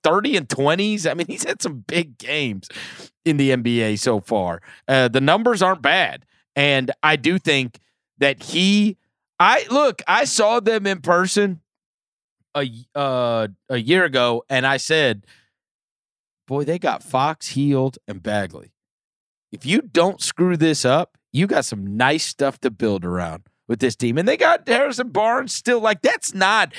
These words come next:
uh, healthy, that's not gonna be a bad team. It's not. 'Cause I love Fox.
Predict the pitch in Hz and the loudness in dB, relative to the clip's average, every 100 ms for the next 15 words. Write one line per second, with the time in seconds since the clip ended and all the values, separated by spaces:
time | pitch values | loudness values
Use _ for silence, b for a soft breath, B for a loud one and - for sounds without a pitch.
0 | B B B - 175 - - 320 415 - | B B B -4 -4 0 2 2 0 -2
1 | 415 339 240 - 202 226 196 170 131 165 | -2 0 0 0 -2 0 0 -2 0 0
2 | 139 - 123 131 110 123 123 80 _ _ | 0 -2 -2 -2 -2 -4 -6 -8 _ _
3 | _ _ - 165 - 147 151 - _ _ | _ _ -2 -2 2 2 0 -4 _ _
4 | _ _ _ _ _ _ _ _ - 160 | _ _ _ _ _ _ _ _ -6 -2
5 | 165 254 196 135 147 165 180 135 - - | 2 2 0 -4 -4 0 2 0 -4 -2
6 | 135 80 - - | 0 -2 -12 -20